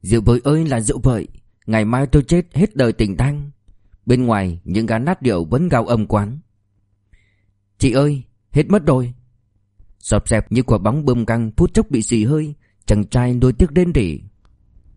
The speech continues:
"Biết, tại cậu vội vã, không nghe lời, để hưng phấn quá, sao lại khóc?" "Tiếc ạ."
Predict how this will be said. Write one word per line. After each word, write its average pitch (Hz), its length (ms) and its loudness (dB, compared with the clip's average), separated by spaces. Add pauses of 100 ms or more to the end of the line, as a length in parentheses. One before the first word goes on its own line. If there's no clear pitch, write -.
(800)
"Biết, 175 360 2 (300)
tại 127 120 2
cậu 131 160 2
vội 120 220 2
vã, 135 300 0 (160)
không 170 140 2
nghe 165 140 0
lời, 131 340 -2 (260)
để 117 120 2
hưng 147 180 0
phấn 151 200 4
quá, 165 320 -4 (160)
sao 185 180 2
lại 139 120 -2
khóc?" - 320 -2 (1600)
"Tiếc 185 200 6
ạ." - 100 -10